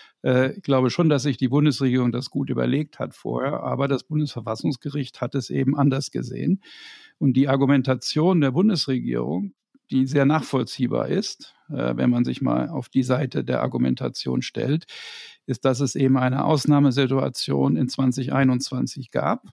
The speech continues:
und auch in zwanzig zweiundzwanzig, nämlich die Folgen der Corona-Krise und die Wirkungen,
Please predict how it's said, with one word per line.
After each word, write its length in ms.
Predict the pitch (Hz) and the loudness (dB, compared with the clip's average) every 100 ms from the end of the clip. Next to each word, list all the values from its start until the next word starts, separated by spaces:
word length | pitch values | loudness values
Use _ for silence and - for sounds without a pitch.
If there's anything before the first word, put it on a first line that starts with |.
| _ | _
und 140 | 127 123 | 0 0
auch 120 | - | 0
in 80 | 123 | -2
zwanzig 460 | - 117 127 127 | -2 -4 -6 -10
zweiundzwanzig, 1000 | - - 147 131 - 135 143 - 208 - - - - - - - _ _ _ | -4 0 2 2 0 0 0 -2 -4 -6 -14 -20 -20 -20 -20 -20 _ _ _
nämlich 440 | - 151 143 139 - | 0 4 4 2 0
die 340 | 127 135 139 - | 0 0 -4 -6
Folgen 400 | - 139 143 131 | 2 4 6 4
der 160 | 127 | 2
Corona-Krise 840 | - 123 139 135 127 - 131 127 | -2 0 2 2 0 -2 -4 -2
und 140 | 143 139 | -2 0
die 240 | 127 117 | -2 2
Wirkungen, 960 | 147 175 180 - 156 135 120 127 135 | 2 2 0 2 4 4 2 0 -4